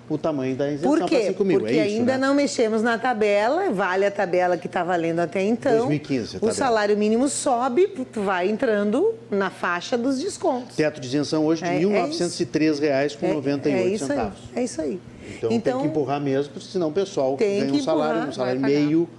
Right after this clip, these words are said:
Speaker 1: dois salários,
Speaker 2: O
Speaker 1: vai
Speaker 2: governo
Speaker 1: pagar.
Speaker 2: já
Speaker 3: Vai
Speaker 2: vai,
Speaker 3: pagar.
Speaker 2: vai comer o salário,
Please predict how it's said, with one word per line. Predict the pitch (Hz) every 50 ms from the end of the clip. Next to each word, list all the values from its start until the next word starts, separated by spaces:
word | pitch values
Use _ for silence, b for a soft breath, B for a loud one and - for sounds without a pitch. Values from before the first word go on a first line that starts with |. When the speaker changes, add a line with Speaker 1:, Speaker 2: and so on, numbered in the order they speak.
| - - - -
Speaker 1:
dois | 113 131 139 135
salários, | - 151 151 151 147 151 160 190
Speaker 2:
O |
Speaker 1:
vai | - 233
Speaker 2:
governo | 269 240 277 269 277 294 330
Speaker 1:
pagar. | 311 320 320
Speaker 2:
já | 302
Speaker 3:
Vai | 269 294 302
Speaker 2:
vai, | 311
Speaker 3:
pagar. | 320 311 269
Speaker 2:
vai | 294 302 302
comer | 302 302 311 277 269 285
o | 320 -
salário, | - 311 262 240 240 254 277